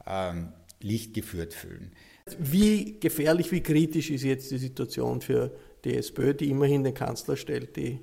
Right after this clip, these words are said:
Speaker 2: erste Regierungspartei ist?
Speaker 1: Es gibt noch keine Daten, die das Ausmaß genau beschreiben. Dazu sind die Ereignisse zu frisch. Was wir aus anderen Studien wissen, zum Beispiel bei der letzten Nationalratswahl,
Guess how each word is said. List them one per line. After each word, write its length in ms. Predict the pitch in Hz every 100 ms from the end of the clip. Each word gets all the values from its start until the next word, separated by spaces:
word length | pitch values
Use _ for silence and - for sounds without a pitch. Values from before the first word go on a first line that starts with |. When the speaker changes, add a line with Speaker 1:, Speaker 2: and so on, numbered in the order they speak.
| -
Speaker 2:
erste 320 | 123 - 135
Regierungspartei 760 | 131 139 139 127 - - - -
ist? 260 | - - - - _ _ _ - _ _ _ -
Speaker 1:
Es 220 | 107 -
gibt 240 | 135 -
noch 160 | 120 -
keine 300 | 110 110 110
Daten, 680 | 85 76 107 - 117 113 -
die 480 | 113 113 113 113
das 240 | 110 98 -
Ausmaß 800 | 82 110 113 113 107 104 - - _ _ _ _
genau 320 | 110 95 92
beschreiben. 760 | 101 104 - 80 80 127 131 123
Dazu 260 | 107 -
sind 260 | 104 113 107
die 60 |
Ereignisse 640 | 101 85 85 98 107 104 95
zu 100 | 110
frisch. 640 | - 76 127 160 - - - - - -
Was 320 | 104 110 -
wir 400 | 117 117 107 69
aus 400 | 101 98 - -
anderen 480 | 98 107 123 107 104
Studien 480 | - 127 151 139 123
wissen, 320 | 127 - 113
zum 160 | 113 107
Beispiel 340 | 98 - 101
bei 120 | 104
der 100 | 95
letzten 400 | 92 98 - 101
Nationalratswahl, 1120 | 90 92 90 76 95 107 104 - 92 98 104